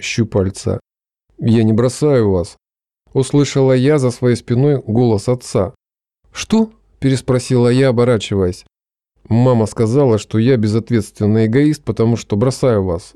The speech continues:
Это не так. Я хочу, чтобы ты поняла меня". Слегка обернувшись, я посмотрела ему в лицо. Не дожидаясь ответа, с болезненной поспешностью он продолжил. "Пойми, жить с тем, кого не любишь, это все равно, что занимать чужое место.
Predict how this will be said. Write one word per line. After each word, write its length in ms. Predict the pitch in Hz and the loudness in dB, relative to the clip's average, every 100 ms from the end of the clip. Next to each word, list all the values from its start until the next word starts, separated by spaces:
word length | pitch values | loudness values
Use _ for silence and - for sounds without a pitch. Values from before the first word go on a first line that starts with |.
| _ | _
Это 200 | - 107 | -8 -2
не 120 | 123 151 | 0 0
так. 340 | 143 92 - _ | 0 -4 -6 _
Я 120 | 117 | -4
хочу, 260 | 113 117 151 | -2 -4 -6
чтобы 260 | - 113 | -4 -4
ты 140 | 113 110 | -4 -4
поняла 380 | 123 135 143 110 | -2 0 2 2
меня". 300 | 90 87 87 _ _ _ _ _ | 0 -4 -8 _ _ _ _ _
Слегка 460 | - 127 127 156 | -4 -2 0 0
обернувшись, 640 | 151 143 156 175 170 120 - | 2 2 2 0 0 -4 -2
я 80 | |
посмотрела 580 | 131 113 113 98 113 98 | -4 -2 -2 0 0 2
ему 220 | 101 98 | 2 2
в 100 | 101 | 0
лицо. 500 | 104 107 - 104 87 - | 0 -2 -2 -2 -2 -2
Не 120 | 107 | -2
дожидаясь 540 | 98 101 104 113 101 | 0 -2 -2 0 0
ответа, 460 | 107 101 131 151 127 | -2 -2 0 0 0
с 60 | 101 | -2
болезненной 520 | 104 123 127 117 110 | 0 0 0 0 -2
поспешностью 800 | 117 - - 147 117 101 - 104 | -4 -4 -2 -2 -2 -4 -4 -4
он 220 | 120 107 | -2 -2
продолжил. 680 | 117 131 131 110 92 80 - _ _ _ _ - | 0 0 0 0 -2 -6 -12 _ _ _ _ -4
"Пойми, 520 | 127 139 156 151 117 | 0 2 4 2 2
жить 240 | 104 131 | 0 -2
с 100 | - | -2
тем, 200 | - 160 | -2 -2
кого 260 | 156 147 147 | 0 0 2
не 100 | 143 | 2
любишь, 360 | 156 175 131 - | 2 2 0 -2
это 160 | 139 | -4
все 160 | 131 151 | -2 0
равно, 220 | 170 180 | 2 2
что 160 | - 131 | 0 -2
занимать 420 | 131 151 165 147 | 2 2 0 -2
чужое 420 | 135 131 156 160 | -6 0 2 4
место. 460 | 165 185 - - | 4 2 -2 -10